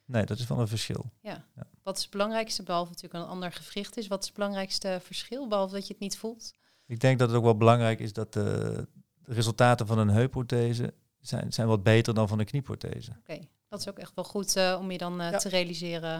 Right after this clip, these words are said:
Speaker 2: dat
Speaker 1: Zeg
Speaker 2: je
Speaker 1: ook
Speaker 2: dat
Speaker 1: tegen,
Speaker 2: ja.
Speaker 1: tegen alle patiënten. Dat is wel regelmatig dat, dat er, dat er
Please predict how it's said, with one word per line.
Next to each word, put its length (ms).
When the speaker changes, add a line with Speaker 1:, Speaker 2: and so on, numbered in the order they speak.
Speaker 2:
dat 0
Speaker 1:
Zeg 120
Speaker 2:
je 60
Speaker 1:
ook 100
Speaker 2:
dat 100
Speaker 1:
tegen, 180
Speaker 2:
ja. 200
Speaker 1:
tegen 300
alle 140
patiënten. 540
Dat 200
is 80
wel 100
regelmatig 380
dat, 180
dat 200
er, 280
dat 180
er 60